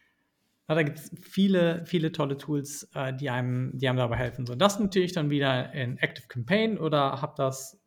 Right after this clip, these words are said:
hab die Möglichkeit, das dynamisch, ähm, darüber zu kriegen. Na, wenn ich den Accountnamen hab, dann sehe ich, ah ja, das ist ein Rechnungs-, ist eine, ein Angebot, was für den Account erstellt wurde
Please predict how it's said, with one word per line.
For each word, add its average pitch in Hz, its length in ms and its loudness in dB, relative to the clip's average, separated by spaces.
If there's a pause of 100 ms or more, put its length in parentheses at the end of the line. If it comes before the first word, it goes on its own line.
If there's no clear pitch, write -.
(100)
hab 135 220 -6
die 139 60 -4
Möglichkeit, 127 500 -2
das 127 140 -8
dynamisch, 185 580 2 (720)
ähm, 147 420 0
darüber 147 400 2
zu 147 140 -8
kriegen. 147 760 -2
Na, 165 260 -6
wenn 123 120 -4
ich 127 120 -6
den 139 300 -8
Accountnamen 143 760 2
hab, - 160 -2
dann 127 100 -6
sehe 139 140 -4
ich, 135 140 -12
ah 165 80 0
ja, 123 220 -4 (280)
das 131 240 -8
ist 127 180 -10
ein 127 100 -4
Rechnungs-, 131 560 -6 (360)
ist - 120 -10
eine, 123 480 -2
ein - 120 -14
Angebot, 185 400 4
was 170 160 -8
für 160 100 -2
den 156 140 0
Account 147 340 0
erstellt 135 420 -4
wurde 135 380 0